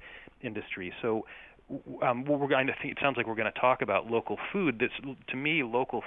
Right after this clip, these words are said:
food is the solution to virtually every one of these problems. It takes the power away from corporations. It diversifies crops. It improves the soil. It reduces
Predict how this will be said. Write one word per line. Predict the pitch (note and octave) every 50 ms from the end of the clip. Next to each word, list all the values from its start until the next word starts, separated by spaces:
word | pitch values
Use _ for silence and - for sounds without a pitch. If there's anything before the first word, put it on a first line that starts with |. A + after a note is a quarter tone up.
| - -
food | C3+ C3 A#2+
is | G#2 G#2 -
the | - G2+ - -
solution | A#2 A2 A#2+ A2 - A2+ G#2
to | - G2+
virtually | F#2 A2 A#2+ - - A#2+ G#2+ - -
every | A#2 A#2 A#2+ A2+ G2+
one | G2+ G#2+ G#2 G#2+ G#2+
of | G2 -
these | F#2+ E2+ E2 - -
problems. | - G2+ G2+ G#2+ A2 G2 F#2 - F#2
It | - - -
takes | - - - -
the | -
power | - - - G#2 G2 F#2+ F#2 F2
away | F2 F#2 F#2 G2+ G#2+ -
from | - G2+ F#2+
corporations. | - - G2 - - F#2+ F#2 - G#2 - - - B2 C#3+ C#3+ - - - E3 E3 E3+ -
It | - C3+ -
diversifies | - A2+ F#2 G2+ A2+ A#2 - - A2+ - - G#2 G2 F#2 E2 - -
crops. | - - G2+ F#2 F#2+ A2+ - -
It | F#2+ G#2+ G#2+
improves | G#2+ - - - A#2+ B2 C3 B2 G#2+ -
the | G2+ - - -
soil. | G2+ F2 F2 F2 F2+ G2 A#2 A2+ - - _ - _ _ _ _ _ _ _ _ _
It | A#2+ A#2+
reduces | A2+ A#2+ G2+ - B2 B2+ C#3 - - - A2 G2